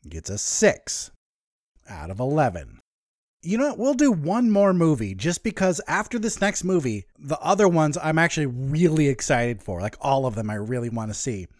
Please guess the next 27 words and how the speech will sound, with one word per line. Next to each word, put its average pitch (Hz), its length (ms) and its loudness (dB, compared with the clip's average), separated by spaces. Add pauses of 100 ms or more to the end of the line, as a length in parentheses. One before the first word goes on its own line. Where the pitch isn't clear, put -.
(180)
This 175 200 -2
is 208 80 -4
the 180 80 2
last 156 440 2
one 147 260 2
where 139 100 2
I'm 135 60 0
like, 139 160 -2
"Okay, 277 320 -2
it 285 80 -10
looks 285 180 -10
interesting, 131 640 -6 (160)
has 180 200 -4
potential." 139 760 -8
The 135 140 -2
next 240 300 2
movie, 214 340 2
and 123 160 -2
the 151 60 0
final 226 360 2
one 202 300 2
before 156 300 0
the 156 100 -2
last 185 360 0
break, 147 460 -2
is 147 200 -4
called 180 520 -2